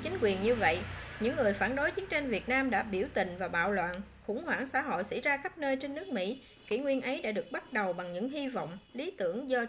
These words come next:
John F. Kennedy khởi đầu, rồi hoàn toàn kết thúc bằng lừa dối và hoài nghi do Richard Nixon đầu trò. Bất kể khi nào một nhà lãnh đạo không tuân thủ theo nguyên tắc nền tảng,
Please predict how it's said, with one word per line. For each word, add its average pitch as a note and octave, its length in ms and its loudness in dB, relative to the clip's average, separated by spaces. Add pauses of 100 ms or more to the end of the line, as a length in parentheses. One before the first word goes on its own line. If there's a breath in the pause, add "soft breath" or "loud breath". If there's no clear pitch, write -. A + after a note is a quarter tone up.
John C4+ 360 0
F. C4+ 160 -2 (240)
Kennedy A#3+ 400 0
khởi G#3+ 200 -2
đầu, F#3+ 260 0 (500 loud breath)
rồi A#3 200 -2
hoàn A#3 180 -2
toàn G#3 280 2
kết F4+ 160 -4
thúc A4 180 -6
bằng G3 160 -2
lừa F#3 160 0
dối A#3+ 320 0
và G#3+ 80 0
hoài G#3 260 -2
nghi B3 260 2
do A#3 300 2 (140)
Richard B3 420 0 (220)
Nixon A#3+ 520 -2
đầu F3+ 260 2
trò. F3+ 260 -4 (440 loud breath)
Bất F#4 180 -4
kể A#3 180 4
khi D4 140 -2
nào G#3 280 2
một G#3 200 -2
nhà G#3 140 4
lãnh G#3 200 -2
đạo F3+ 160 2
không C4 240 -2
tuân C4+ 180 0
thủ B3+ 240 0
theo C4 100 0
nguyên C4 240 2
tắc - 180 -6
nền F#3+ 260 0
tảng, F#3 260 2